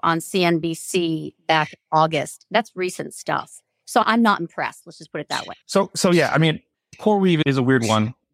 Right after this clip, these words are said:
Speaker 2: There, there is a possible explanation to CoreWeave is that they just got lucky at the right place at the right time. I'm not gonna defend them.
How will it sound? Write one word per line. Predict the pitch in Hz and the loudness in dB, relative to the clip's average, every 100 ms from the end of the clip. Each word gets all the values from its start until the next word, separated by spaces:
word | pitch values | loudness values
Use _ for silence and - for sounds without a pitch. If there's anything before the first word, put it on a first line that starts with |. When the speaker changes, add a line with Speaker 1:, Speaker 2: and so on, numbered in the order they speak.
| _ | _
Speaker 2:
There, | 156 156 | 0 0
there | 147 151 | 0 2
is | - 180 160 - - | 4 2 2 -6 -4
a | - | -6
possible | - 143 135 143 110 | 0 0 0 0 0
explanation | 113 127 113 117 117 107 | 0 0 0 0 -2 -8
to | 110 | -2
CoreWeave | 123 113 110 104 | 2 4 2 0
is | 101 | -4
that | 104 | -4
they | 113 | -4
just | 104 110 | -4 -2
got | 98 | 0
lucky | 107 101 - | 2 0 -2
at | 110 | -2
the | |
right | 107 101 | 0 -2
place | - 95 | -2 -4
at | 98 | -4
the | 98 | -8
right | 87 | -8
time. | - - - _ _ _ _ _ - | -10 -14 -14 _ _ _ _ _ -2
I'm | 120 | 2
not | 131 | 4
gonna | 139 123 | 4 0
defend | 104 - 127 | 0 0 2
them. | 110 | 2